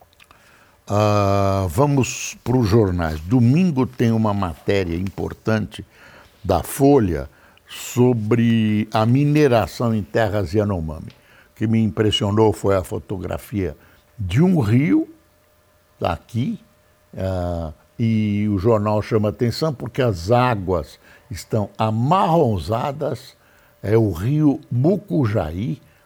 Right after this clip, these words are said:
as águas estão barrentas devido à mineração. Vamos ver se o governo consegue tirar esses mineradores, diz o Lula, que agora,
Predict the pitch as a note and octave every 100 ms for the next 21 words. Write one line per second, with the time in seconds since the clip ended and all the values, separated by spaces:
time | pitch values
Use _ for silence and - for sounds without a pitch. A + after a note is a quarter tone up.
0 | - F2+ E2 B2 A#2+ G#2 F2+ F#2 - G#2+
1 | G2+ F2+ D#3 D3+ A#2+ D#3+ F3 - D#3 D3
2 | - _ - _ - A2 C3+ E2+ F2 G#2+
3 | F#2+ G#2+ - G2+ G2+ G2 F#2 D#2 D2+ -
4 | - - _ - - - A#2+ B2 G#2+ B2+
5 | C3 - - - C3+ C3+ A#2 A#2+ F#2+ A2+
6 | A#2+ A2+ A2 - A2+ G2 E2 - A#2 A#2
7 | G2+ G2+ - G#2 F2 F2 E2 - - -
8 | _ G#2+ G#2 - G2 F2+ - - _ _
9 | - B2+ G#3 A#3 D#3+ D#3+ C3 F#2 F#2 A2
10 | G2 D#2+ F2 F3+ G3+ G3+ B2+ A#2 G#2 F2+
11 | C3 C3 F#2 - - - - - C3 A2
12 | F2+